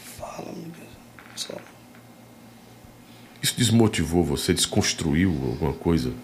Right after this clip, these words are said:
Speaker 2: nos seus sonhos de ficar nesse projeto?
Speaker 1: Ficou aquela coisa que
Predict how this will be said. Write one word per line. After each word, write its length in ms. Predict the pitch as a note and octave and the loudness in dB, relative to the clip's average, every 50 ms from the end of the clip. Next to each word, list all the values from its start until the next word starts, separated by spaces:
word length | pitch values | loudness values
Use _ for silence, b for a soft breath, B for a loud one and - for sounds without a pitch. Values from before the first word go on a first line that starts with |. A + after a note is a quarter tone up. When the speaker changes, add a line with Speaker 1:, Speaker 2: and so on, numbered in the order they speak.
| - - B B B B B B B - - - - - | -16 -20 B B B B B B B -20 -20 -20 -14 -6
Speaker 2:
nos 160 | - D#2 D#2 - | -2 0 0 2
seus 220 | - E2+ D2 - | 4 4 4 4
sonhos 360 | - - G2 G2+ G2 F2+ C#2+ C#2 | 4 6 6 8 8 6 4 0
de 80 | D2 | -4
ficar 340 | - - - - - D#2 D2+ | -4 -4 -6 -2 0 0 2
nesse 220 | C#2+ C2 - - | 2 0 0 -4
projeto? 580 | - - C#2 C#2+ C2+ C2+ D#2 D#2+ E2 - - - - - - - - - - - - - - - - - - - - - - - - - - - - B B B B B B B B B - | -4 -2 0 0 2 4 4 4 4 2 -6 -12 -14 -18 -18 -20 -20 -20 -20 -20 -20 -20 -20 -20 -20 -20 -20 -20 -20 -20 -20 -20 -20 -20 -20 -18 -18 B B B B B B B B B -6
Speaker 1:
Ficou 260 | - - - A#3+ A#3+ | -4 0 8 8 8
aquela 300 | A#3 A#3+ - A#3 A#3 A3 | 8 10 8 8 8 8
coisa 380 | A3+ - G#3+ A3+ A3+ G#3+ A3+ A3+ | 6 6 6 8 8 8 4 2
que 680 | A3+ - A3+ A#3 A#3 A#3 A3+ A3+ G#3+ G3+ F#3 E3 - | 0 -2 -2 0 2 2 4 4 4 2 0 -2 -6